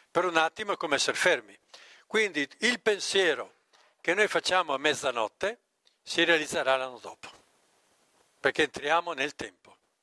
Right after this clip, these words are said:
Mettiamo un seme nel tempo a venire e questo si realizza.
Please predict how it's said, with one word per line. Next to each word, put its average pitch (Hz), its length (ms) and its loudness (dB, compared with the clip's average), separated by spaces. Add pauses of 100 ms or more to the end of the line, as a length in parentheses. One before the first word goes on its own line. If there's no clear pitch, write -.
(680)
Mettiamo 165 380 -2
un 151 120 -12
seme 196 460 2
nel 165 200 2
tempo 160 520 -2
a 143 120 2
venire 110 480 -4 (720)
e 147 120 2
questo 196 300 -4
si 160 220 0
realizza. 131 520 -2